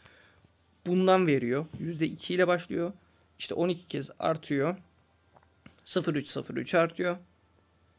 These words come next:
Ee, üç nokta altı artıyor. Yani beş nokta altı oluyor burası. İki de sizde oluyor. Yani bir de koyabilirsiniz savaşçıya, fark etmiyor.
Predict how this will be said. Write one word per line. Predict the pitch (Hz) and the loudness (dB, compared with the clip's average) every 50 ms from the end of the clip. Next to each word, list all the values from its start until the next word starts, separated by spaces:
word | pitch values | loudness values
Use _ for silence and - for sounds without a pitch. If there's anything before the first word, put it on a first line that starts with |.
| _ _ _ _ _ | _ _ _ _ _
Ee, | 139 139 135 139 127 131 - - - | -4 -2 -2 -2 -2 -4 -4 -4 -6
üç | 196 196 196 - 220 | -6 -4 -4 -2 -2
nokta | 170 156 - - 190 | -2 -4 2 6 8
altı | 175 160 156 156 - - | 8 8 6 6 4 2
artıyor. | 131 104 - - 104 120 151 160 - - | 2 2 0 -2 -2 -2 -2 -4 -6 -6
Yani | - - 135 123 120 123 160 | -2 0 0 0 0 2 4
beş | 170 170 165 - - | 4 4 4 2 0
nokta | - 143 - - - 143 | -4 -6 -4 -2 0 2
altı | - - 139 131 - - - 127 120 - - _ _ _ _ _ _ _ _ _ - | 2 2 0 -2 -2 -2 -2 -2 -2 -6 -10 _ _ _ _ _ _ _ _ _ 0
oluyor | - 185 202 190 185 180 175 | 2 6 8 8 8 8 6
burası. | 185 180 175 170 - 180 - | 4 2 0 2 0 -2 -2
İki | - 190 175 - 185 156 | -6 -8 -8 -6 -4 -2
de | 135 | -2
sizde | 123 - 143 143 147 180 | -2 -2 -2 -2 2 4
oluyor. | 180 180 180 175 175 175 180 180 185 - - _ _ _ _ _ _ _ _ _ _ _ _ _ _ _ _ _ _ | 4 6 6 6 6 6 4 2 0 -6 -14 _ _ _ _ _ _ _ _ _ _ _ _ _ _ _ _ _ _
Yani | - 139 123 135 135 143 | -2 0 0 0 0 4
bir | 156 175 170 165 | 4 4 6 6
de | 156 139 | 2 2
koyabilirsiniz | - 127 107 101 92 95 98 107 - - 98 104 101 - - - - _ _ - | 2 0 0 0 0 -2 -4 -4 -4 -6 -8 -6 -6 -8 -10 -10 -14 _ _ -8
savaşçıya, | - - 139 127 113 101 113 - - 135 131 | -4 -2 0 0 0 0 -2 -4 -4 -4 -4
fark | 127 - 135 131 135 - | -2 0 -2 -2 0 -2
etmiyor. | 123 - - - 92 110 156 | -6 -6 -6 -8 -8 -8 -8